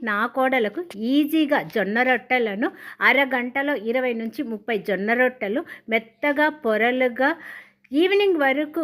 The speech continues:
గట్టి పడకుండా రుచిగా ఎలా తయారు చేయాలి, అలాగే రాని వాళ్ళు కూడా ఈజీగా జొన్న రొట్టెలను విరిగిపోకుండా ఎలా తయారు చేసుకోవాలో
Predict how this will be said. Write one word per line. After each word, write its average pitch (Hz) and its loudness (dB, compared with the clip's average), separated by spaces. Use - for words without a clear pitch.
గట్టి 196 0
పడకుండా 226 0
రుచిగా 208 -2
ఎలా 202 2
తయారు 202 0
చేయాలి, 196 -2
అలాగే 233 2
రాని 208 -2
వాళ్ళు 262 0
కూడా 247 -4
ఈజీగా 240 -4
జొన్న 190 -4
రొట్టెలను 220 0
విరిగిపోకుండా 269 2
ఎలా 208 2
తయారు 208 -6
చేసుకోవాలో 208 -6